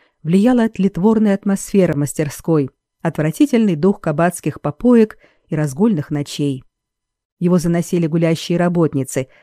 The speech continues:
приходившие в мастерскую с растрёпанными волосами, в юбках, измятых до того, что казалось, что они не снимались на ночь.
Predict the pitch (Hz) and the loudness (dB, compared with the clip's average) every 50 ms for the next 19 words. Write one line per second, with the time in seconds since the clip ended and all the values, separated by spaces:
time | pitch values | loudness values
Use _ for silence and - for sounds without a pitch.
0 | _ _ - 165 - - 151 151 165 156 - - 165 156 147 156 156 - - 151 | _ _ -8 -6 -2 -2 0 0 0 -2 0 -2 -2 0 0 0 0 0 -2 -4
1 | 135 - - 220 208 190 170 - 139 143 135 - - - - - 170 151 147 143 | -4 -2 0 2 2 2 2 0 -4 -6 -6 -2 -2 -2 0 0 -2 -2 -2 -4
2 | 143 135 139 139 - - - 190 196 190 180 180 175 - _ _ _ _ _ _ | -4 -4 -6 -6 -6 -2 -2 0 0 0 -2 -4 -6 -8 _ _ _ _ _ _
3 | _ _ - 180 208 208 208 - - 185 175 - - - _ 190 175 151 175 170 | _ _ 0 2 2 2 2 0 -2 -2 -2 -2 -6 -8 _ -4 -2 0 0 0
4 | 170 160 - 156 147 160 151 170 170 185 202 190 - - 165 - 160 156 156 165 | 0 0 0 -2 -4 -2 -4 -2 0 0 0 -2 -2 -6 -6 -4 -2 0 0 2
5 | 160 165 160 - - - _ _ _ - - - 160 156 160 165 165 165 - - | 2 0 -2 -4 -8 -18 _ _ _ -20 -8 -4 -4 -2 0 -2 -2 -4 -4 -4
6 | 175 170 156 147 160 175 - - 160 151 147 143 139 - - - - - | -2 -2 -2 -2 -2 -4 -4 -4 -2 -2 -2 -2 -4 -6 -10 -14 -18 -18